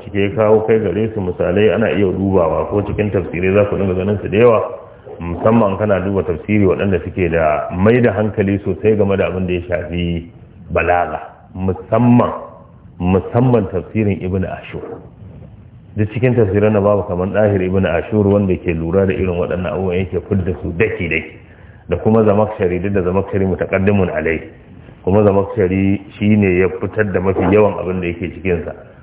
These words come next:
To amma dai dukka da tantancewa da tsara su da kuma yawaita su, to babu kaman Ad-Dahir Ibn Ashur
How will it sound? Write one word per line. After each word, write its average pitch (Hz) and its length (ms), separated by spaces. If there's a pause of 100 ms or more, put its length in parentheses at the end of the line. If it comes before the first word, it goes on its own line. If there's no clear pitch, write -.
(160)
To 90 80
amma 92 240
dai 104 160
dukka 101 560 (560)
da 92 80 (320)
tantancewa 92 960
da 85 80 (160)
tsara 117 540
su 90 160 (180)
da 95 80
kuma 104 400
yawaita 104 640
su, 92 160 (160)
to - 80
babu 92 320
kaman 90 320 (320)
Ad-Dahir 101 560
Ibn 87 220
Ashur 95 420